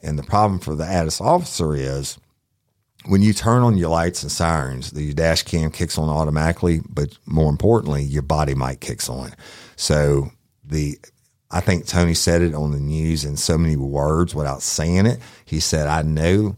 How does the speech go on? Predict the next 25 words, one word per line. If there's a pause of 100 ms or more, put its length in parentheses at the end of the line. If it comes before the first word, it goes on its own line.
(240)
this
guy
was
running
on
adrenaline, (320)
and
when
it
comes
back
and,
and
I'm
able
to
play
everything,
that,
that
he
had
tunnel
vision, (440)
and